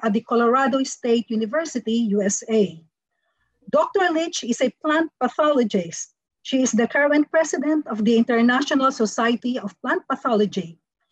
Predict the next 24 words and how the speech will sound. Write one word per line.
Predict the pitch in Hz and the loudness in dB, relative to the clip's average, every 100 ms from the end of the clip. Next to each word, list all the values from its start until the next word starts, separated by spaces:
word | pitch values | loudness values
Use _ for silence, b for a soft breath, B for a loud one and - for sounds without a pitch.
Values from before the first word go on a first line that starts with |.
| b b | b b
She | - 339 | -10 0
is | 370 427 | 2 2
a | 370 | 0
fellow | - 320 233 196 196 | 0 2 4 2 2
and | 233 254 | 2 2
past | 311 311 - - | 2 -2 -2 -2
president | 240 240 214 202 247 294 - | -2 0 2 2 0 -2 -6
of | 220 | -4
the | 208 | 0
American | 208 240 277 294 285 269 277 | 2 2 2 0 0 0 0
Phytopathological | 262 247 240 214 208 233 277 285 233 208 | 0 -2 -2 -4 -2 0 0 0 -2 -2
Society, | 202 - 311 339 220 277 - | -4 -2 -2 0 -4 -6 -6
or | 220 | -4
A | 190 202 | 0 -2
P | 202 190 | -2 -2
S. | 208 - - - _ _ _ _ _ _ - | -2 -4 -12 -20 _ _ _ _ _ _ -6
Doctor | 214 285 392 359 | -2 0 2 0
Leach | 320 330 349 - - _ | 0 -4 -6 -12 -14 _
served | - 294 262 302 311 - | -6 0 4 2 0 -4
on | 240 | 0
the | 226 233 | 2 4
A | 294 | 2
P | 294 294 | 0 0
S | 233 240 - | 0 0 -4